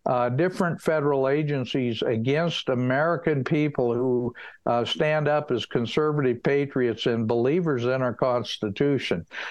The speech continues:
So we've got a lot of problems. It's gonna happen all over the world, and I'm just glad we can have this discussion because, uh, Doctor Faris, you are, you are truly someone who has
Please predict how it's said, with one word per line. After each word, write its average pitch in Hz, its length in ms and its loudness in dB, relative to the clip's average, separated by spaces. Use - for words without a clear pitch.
So 131 360 0
we've 147 300 0
got 247 200 2
a 226 40 2
lot 208 100 2
of 170 140 -2
problems. 160 560 0
It's 123 100 -6
gonna 170 240 0
happen 165 440 0
all 156 240 2
over 135 180 0
the 123 80 0
world, 139 400 0
and 123 120 0
I'm 156 200 0
just 143 220 -2
glad 139 520 0
we 139 200 2
can 127 200 -2
have 143 380 0
this 120 300 -2
discussion 120 920 0
because, 143 600 0
uh, 139 360 0
Doctor 190 400 0
Faris, 196 580 -2
you 226 360 -2
are, 160 520 0
you 202 320 2
are 160 260 0
truly 170 640 0
someone 190 580 0
who 143 60 0
has 151 460 -2